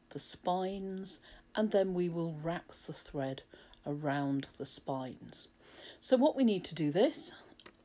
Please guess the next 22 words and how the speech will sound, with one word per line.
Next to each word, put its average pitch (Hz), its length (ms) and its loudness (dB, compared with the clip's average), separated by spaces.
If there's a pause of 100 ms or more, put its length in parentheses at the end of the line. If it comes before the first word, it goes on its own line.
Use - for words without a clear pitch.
(340)
are, 170 320 2 (1080)
we 247 140 4
need 156 220 4
some 196 220 -6
beads. 190 680 -4 (1120)
Now 349 320 4
these 233 360 0 (100)
are 160 360 2 (100)
one 220 240 2
point - 400 -4 (100)
two 196 540 -6 (720)
centimetre 180 680 0
beads, 180 400 -2
so 135 280 -2
twelve 240 480 2
millimetre 151 460 -2
beads 185 640 -4 (520)
with 175 440 2 (260)
a 156 320 0
two 208 400 -2
millimetre 156 600 -2
hole 135 560 -2